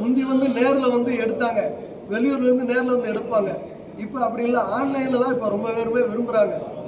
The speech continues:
அஹ், விளம்பரப்படுத்துறோம், எங்ககிட்ட போன்லயும் பேசுறாங்க, எல்லாம் பேசிட்டு எல்லாம் இது எப்படி வெடிக்கும் போகுன்னு கேக்குறாங்க. அதுக்கும் நாங்க எல்லாத்தையுமே விளக்கம் சொல்றோம்.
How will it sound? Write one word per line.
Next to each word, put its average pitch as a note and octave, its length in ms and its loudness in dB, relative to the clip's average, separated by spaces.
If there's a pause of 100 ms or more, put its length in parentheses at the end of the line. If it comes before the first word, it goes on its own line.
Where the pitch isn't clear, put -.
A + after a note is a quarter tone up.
(300)
அஹ், G3+ 180 4
விளம்பரப்படுத்துறோம், A#3 840 2
எங்ககிட்ட A#3 380 0
போன்லயும் A#3+ 400 2
பேசுறாங்க, A3 380 0 (460)
எல்லாம் A#3+ 300 -4
பேசிட்டு A#3+ 360 0
எல்லாம் A#3+ 260 0
இது A3+ 180 -2
எப்படி A#3+ 220 0
வெடிக்கும் B3 460 2
போகுன்னு B3 260 2
கேக்குறாங்க. A3 460 -2 (380)
அதுக்கும் C4 360 -2
நாங்க A#3+ 200 -4
எல்லாத்தையுமே B3 440 -2 (100)
விளக்கம் - 280 -2
சொல்றோம். - 380 -4